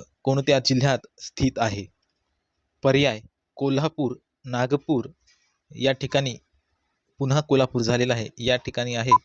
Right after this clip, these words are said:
अहमदनगर असा पर्याय आहे. अहमदनगर आणि रायगड चार पर्याय आपल्याला या ठिकाणी देण्यात आलेले आहेत,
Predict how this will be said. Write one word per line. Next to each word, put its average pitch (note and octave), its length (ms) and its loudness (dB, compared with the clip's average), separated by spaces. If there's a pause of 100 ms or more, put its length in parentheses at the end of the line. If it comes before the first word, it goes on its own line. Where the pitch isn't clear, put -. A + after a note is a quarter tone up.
(540)
अहमदनगर B2 680 4
असा A2+ 200 -4
पर्याय A2 340 -2
आहे. A2 180 2 (1600)
अहमदनगर C3+ 640 4 (100)
आणि B2 260 0
रायगड A2+ 400 2 (1040)
चार B2+ 180 0
पर्याय B2+ 320 2
आपल्याला A#2+ 300 0
या A#2 100 2
ठिकाणी A#2+ 300 -4
देण्यात A#2 320 -2
आलेले A#2+ 240 2
आहेत, B2 220 0